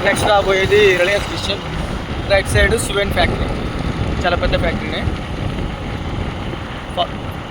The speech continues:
ఫార్మాస్యూటికల్స్ సువెన్. ఇక్కడ మెడిసిన్ పౌ-, పౌడర్ తయారు చేస్తారు.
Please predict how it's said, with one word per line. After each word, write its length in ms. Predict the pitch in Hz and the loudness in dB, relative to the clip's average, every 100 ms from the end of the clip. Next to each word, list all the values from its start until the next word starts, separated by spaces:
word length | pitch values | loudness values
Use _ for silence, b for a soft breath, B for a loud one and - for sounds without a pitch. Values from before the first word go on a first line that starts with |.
| - - - - - - - - | -8 -8 -8 -8 -8 -8 -8 -2
ఫార్మాస్యూటికల్స్ 680 | 175 175 185 180 190 196 208 | 2 2 2 -2 -4 -6 -6
సువెన్. 240 | - 180 185 - - - - - - - | -4 -4 -4 -6 -8 -8 -10 -10 -10 -6
ఇక్కడ 160 | - 170 165 160 156 147 147 - - - - - - - - - - - - - 784 - - - - - - - 180 | 2 4 6 6 4 0 -2 -6 -10 -10 -8 -8 -8 -8 -8 -8 -6 -6 -4 -4 -4 -4 -6 -6 -6 -6 -6 -6 0
మెడిసిన్ 380 | 180 180 214 196 | 2 2 0 2
పౌ-, 260 | 190 196 180 165 | 4 4 4 2
పౌడర్ 220 | 180 180 | 0 2
తయారు 160 | 165 165 | 0 0
చేస్తారు. 340 | 151 165 156 | -2 -2 -2